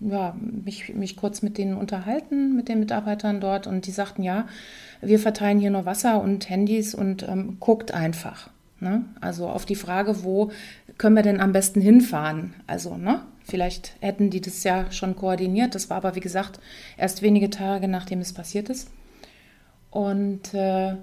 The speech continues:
dann hab ich gesagt, "Ja, okay, dann fahren wir einfach mal runter und gucken, so weit, äh, gucken, wie weit wir kommen."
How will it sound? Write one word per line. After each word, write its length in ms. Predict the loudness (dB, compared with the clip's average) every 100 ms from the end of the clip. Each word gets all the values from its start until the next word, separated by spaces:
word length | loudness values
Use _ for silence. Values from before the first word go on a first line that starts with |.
| -14 _ _ _ _ _ _ -16
dann 480 | -2 0 2 2 2
hab 100 | -2
ich 100 | -2
gesagt, 300 | -2 0 0
"Ja, 120 | 0
okay, 240 | 4 4
dann 160 | 4 2
fahren 280 | 6 6 6
wir 80 |
einfach 300 | 4 2 2
mal 180 | 2 0
runter 400 | 4 4 6 2
und 100 | 0
gucken, 300 | -2 2 2
so 200 | 2 -2
weit, 400 | -2 -4 -6 -12
äh, 300 | -8 -6 -6
gucken, 300 | -4 0 2
wie 140 | 2 2
weit 240 | 0 0
wir 80 | -4
kommen." 520 | -4 0 2 2 0